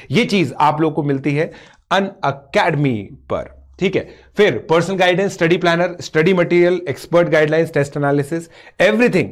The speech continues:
you get on iconic subscription। तो जल्दी से दोस्तों ये सब्सक्रिप्शन आप लोग ले लीजिए, क्योंकि जो प्राइस है वो बढ़ने वाली है। So ट्वेंटी फ़ोर मंथ की जो प्राइस है वो अब फिफ्टी सिक्स थाउजेंड की जगह सिक्सटी वन थाउजेंड सिक्स हंड्रेड हो जाएगी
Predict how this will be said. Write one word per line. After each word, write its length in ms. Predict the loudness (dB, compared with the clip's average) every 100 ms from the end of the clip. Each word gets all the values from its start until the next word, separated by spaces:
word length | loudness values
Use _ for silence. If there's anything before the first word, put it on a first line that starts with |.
| -4
you 120 | 0 2
get 240 | 2 0 -6 -20 _ _ _ 2
on 260 | 2 0 -6 -6
iconic 420 | -4 0 0 0
subscription। 500 | -4 -6 -6 -8 -10 -16 -20 _
तो 60 | -2
जल्दी 280 | 2 2 4
से 120 | 4
दोस्तों 280 | 2 2 0
ये 80 | -2
सब्सक्रिप्शन 500 | -4 -4 -6 -4 -4
आप 180 | -2
लोग 140 | -2 0
ले 100 | 0
लीजिए, 260 | 0 -4 -10 -12 -2
क्योंकि 320 | -2 0 -8 -10 _ -12
जो 60 | -10
प्राइस 380 | -2 -2 0 -4
है 60 |
वो 140 | -4 -4
बढ़ने 300 | -4 -6 -8
वाली 260 | -6 -6
है। 220 | -6 -8 -10 -20 _
So 160 | -8 -2
ट्वेंटी 280 | 0 2 2
फ़ोर 180 | 2 4
मंथ 160 | 2
की 120 | 0 -2
जो 100 | 0
प्राइस 320 | 2 2 0
है 60 |
वो 100 | 2
अब 180 | 2 2
फिफ्टी 240 | -4 -4 -4
सिक्स 240 | -4 -8 -2
थाउजेंड 300 | 0 0 -2
की 60 |
जगह 200 | -2 0
सिक्सटी 280 | -2 -4 -4
वन 140 | -4 -2
थाउजेंड 300 | -2 -2 -6
सिक्स 200 | -8 -6
हंड्रेड 240 | -2 -2
हो 100 | 0
जाएगी 340 | -2 -4 -8